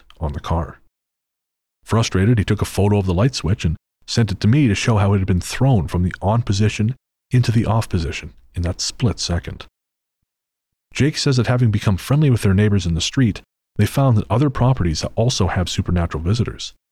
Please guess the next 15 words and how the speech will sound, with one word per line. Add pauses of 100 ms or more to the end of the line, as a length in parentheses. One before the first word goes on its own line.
(280)
One
couple
reported
that
on
several
occasions
they
found
their
kitchen
taps
turned
fully
on,